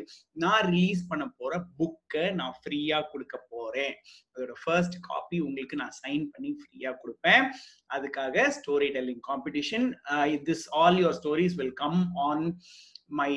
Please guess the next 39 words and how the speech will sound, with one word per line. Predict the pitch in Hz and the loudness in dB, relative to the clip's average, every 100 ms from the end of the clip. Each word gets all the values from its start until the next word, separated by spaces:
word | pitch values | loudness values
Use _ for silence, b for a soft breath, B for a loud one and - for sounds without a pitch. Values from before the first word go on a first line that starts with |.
| 139 | -2
hundred | 147 156 165 175 | -2 0 2 6
and | 180 175 | 6 4
fiftieth | 156 - - 175 165 135 | 0 -6 2 4 4 0
episode. | - 123 - 165 254 - B B B 135 | -6 -8 0 2 2 0 B B B -4
Uh, | 131 131 127 127 | -2 0 -2 -2
இன்னும் | 139 151 151 | 0 -2 0
பத்து | 147 143 151 | -2 -4 0
நாள் | 151 147 | 2 2
தான் | 147 143 | 2 0
இருக்குது | 135 127 | 0 -6
ஹண்ட்ரட் | 131 135 | -6 -4
அண்ட் | 135 127 | -2 -2
ஃபிஃப்டியத், | 131 135 131 - _ | -4 -4 -6 -10 _
ஃபிஃப்டியத் | 139 139 135 | -12 -6 -6
எபிசோட் | 127 127 120 120 | -4 -8 -12 -12
வர்றதுக்கு. | - 120 127 120 - 202 285 B B B | -10 -10 -10 -10 4 4 4 B B B
அதனால | - 147 143 135 165 | -6 -2 -2 0 2
I | 165 | 4
am | 139 | 2
looking | 135 139 139 139 | -2 -4 -8 -8
forward | - 123 123 | -6 -4 -6
to | - | -8
your | 120 113 | -12 -10
stories. | - 165 196 220 | 0 4 4 4
நீங்க | 175 139 | 0 0
உங்களோட | 135 131 127 | -2 -2 -4
ஸ்டோரிய | 123 147 151 160 170 139 | -6 -6 -2 2 2 2
வீடியோவா | 127 147 170 165 156 147 151 | -4 -2 4 6 6 6 4
எடுத்து | 131 123 - 175 226 - B B B | 4 -2 2 8 8 6 B B B
எனக்கு | 151 143 143 143 | 0 0 0 -2
நீங்க | 139 135 | -2 -2
வந்து | 135 190 190 175 | 0 0 -2 0
john | 143 147 151 151 | 4 6 4 4
at | 135 - | -4 -4
john | 139 139 143 | -4 -2 -2
pradeep | 139 135 131 | -4 -8 -6
j | 135 127 | -2 2
l | 127 123 | 2 0
dot | 117 | -4